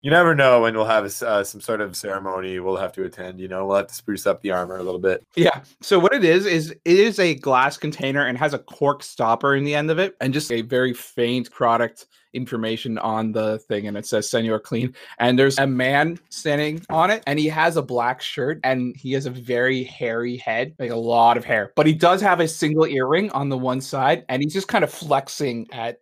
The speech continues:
Speaker 2: what would be the, the painter's perspective.
Speaker 1: Is it, uh, safe to assume that the earring is on the opposite side of Mister Clean's earring?
Speaker 2: Uh, yeah, I'm not familiar. Who's Mister Clean?
Speaker 1: <laughs>
Speaker 2: I'm not familiar with,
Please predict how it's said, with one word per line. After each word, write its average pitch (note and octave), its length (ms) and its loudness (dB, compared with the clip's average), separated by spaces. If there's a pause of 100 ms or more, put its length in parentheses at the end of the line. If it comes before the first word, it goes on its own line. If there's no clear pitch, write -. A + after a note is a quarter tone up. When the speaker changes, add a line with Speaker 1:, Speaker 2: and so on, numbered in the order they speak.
(100)
Speaker 2:
what C#3 380 0
would C#3 220 -4
be C3 500 0
the, A#2+ 380 -2
the B2+ 200 0 (100)
painter's A#2+ 440 -6
perspective. - 540 -10 (160)
Speaker 1:
Is A#2 180 -2
it, B2+ 200 2
uh, C3 180 6
safe B2+ 320 2
to C3 100 2
assume B2 360 0
that A#2 180 4
the A#2 160 -8
earring A2 260 0
is G#2 160 -2
on G#2 160 0
the G2+ 160 -6
opposite G#2 480 -2
side G#2+ 440 4
of F#2+ 160 -2
Mister F#2+ 320 -8
Clean's G#2 560 -12
earring? A#2 460 -8 (180)
Speaker 2:
Uh, C#3 120 4
yeah, C#3 300 4
I'm E3+ 120 4
not C#4+ 160 4
familiar. E3 420 2
Who's A3 200 -2
Mister F#3+ 240 -2
Clean? G#2 220 -6 (540)
Speaker 1:
<laughs> - 520 -6
Speaker 2:
I'm C#3 100 -2
not F#3+ 140 4
familiar D#3+ 320 4
with, E3+ 180 4